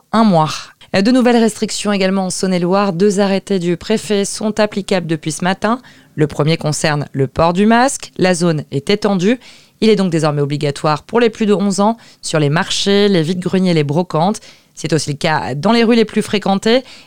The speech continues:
et à cinquante mètres autour des écoles, collèges, lycées et établissements d'enseignement supérieur. Le deuxième arrêté concerne les débits de boissons.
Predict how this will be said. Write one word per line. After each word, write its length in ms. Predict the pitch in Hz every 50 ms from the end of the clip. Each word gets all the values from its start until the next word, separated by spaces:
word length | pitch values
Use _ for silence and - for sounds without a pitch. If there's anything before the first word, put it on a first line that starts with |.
| _ _
et 80 | 165
à 60 | 165 160
cinquante 420 | - - 294 294 254 262 240 -
mètres 340 | 220 214 202 190 - - -
autour 260 | - 165 - 160 156
des 220 | 143 143 139 127 180
écoles, 400 | 208 208 - 196 175 160 143 -
collèges, 520 | - - 233 233 196 170 160 147 139 - -
lycées 640 | - 160 180 214 214 - - - 185 175 160 139 -
et 140 | - 214 254
établissements 560 | 247 247 240 208 190 185 175 - - 180 175
d'enseignement 480 | 165 156 - 160 156 151 147 147 147 147
supérieur. 600 | - - 156 - 151 135 139 143 151 170 208 - - - - - _ _ _ _ -
Le 160 | 151 151 139
deuxième 320 | 139 147 139 170 185 196
arrêté 360 | 175 151 160 151 - 170 196
concerne 540 | 202 - 196 170 - - 190 185 208 233 220 143
les 140 | 143 156 160
débits 260 | 156 196 220 226 254
de 60 | 208 190
boissons. 420 | 190 175 170 - - 208 240 240